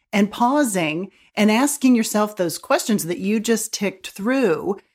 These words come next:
to remind yourself, "Okay, yeah, I'm feeling a little triggered here. This is making me very uncomfortable.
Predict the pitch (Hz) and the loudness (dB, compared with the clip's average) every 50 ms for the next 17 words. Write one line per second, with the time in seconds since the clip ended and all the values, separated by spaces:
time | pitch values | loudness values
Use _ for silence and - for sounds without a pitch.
0 | _ _ - - 240 240 247 233 233 240 262 302 330 311 233 214 185 - - - | _ _ -6 0 2 4 6 6 6 4 4 4 2 4 2 2 -2 -2 -2 -2
1 | 151 151 - - - - - - - - 196 175 165 180 180 180 185 196 - - | 0 0 -2 -4 -6 -10 -8 -8 -4 -2 -2 -2 0 0 2 2 2 2 0 0
2 | 180 170 - - 226 240 240 233 220 208 214 240 226 208 214 - 285 294 254 220 | -2 -4 -2 -2 -2 0 2 2 2 2 4 2 2 2 0 -2 -2 -2 0 0
3 | 180 156 123 156 160 156 156 160 175 170 180 185 190 196 175 196 202 208 220 220 | -2 -2 -4 -4 -4 -2 -2 -2 -2 -2 -4 -4 -4 -4 -2 -2 0 -2 -2 -2
4 | 208 190 190 180 170 170 190 190 190 180 160 156 151 - 285 311 311 - 214 156 | -2 -2 -2 -2 -2 0 2 2 2 2 0 -4 -2 -2 -2 -2 -2 -4 -6 -4
5 | 156 151 151 147 | -2 -2 -2 -4